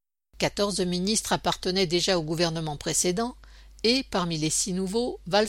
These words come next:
a choisi de confier le poste de ministre de l'économie à Emmanuel Macron, un ex-banquier d'affaires dans la banque Rothschild,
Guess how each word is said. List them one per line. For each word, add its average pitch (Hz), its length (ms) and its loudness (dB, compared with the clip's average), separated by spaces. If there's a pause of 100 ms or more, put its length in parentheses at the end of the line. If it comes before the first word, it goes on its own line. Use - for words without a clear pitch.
a 202 80 2
choisi 202 400 0
de 165 100 -2
confier 214 440 0
le 156 100 0
poste - 340 -2
de 151 140 -2
ministre 208 500 -2
de 165 100 0
l'économie 175 720 0 (120)
à 160 140 4
Emmanuel 220 460 2
Macron, 175 520 -2 (200)
un 165 120 -2
ex-banquier 180 680 2
d'affaires 170 460 2
dans 143 100 -6
la 156 100 -4
banque 175 240 -10
Rothschild, 214 560 -2